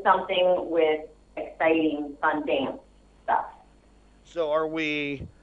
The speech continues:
Speaker 2: I, I say we, are you, um, close to
Speaker 1: <laughs>
Speaker 2: getting some, some radio airplay?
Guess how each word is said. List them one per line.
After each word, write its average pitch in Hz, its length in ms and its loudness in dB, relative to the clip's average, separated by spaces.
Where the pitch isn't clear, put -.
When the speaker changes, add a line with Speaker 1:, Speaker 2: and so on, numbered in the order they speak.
Speaker 2:
I, 131 180 4
I 123 80 2
say 135 280 2
we, 127 420 2
are 135 200 8
you, 160 480 10
um, 139 880 10
close 156 420 10
to - 80 4
Speaker 1:
<laughs> 139 100 8
Speaker 2:
getting 143 200 6
some, 156 400 2
some 151 240 4
radio 156 300 8
airplay? 170 520 8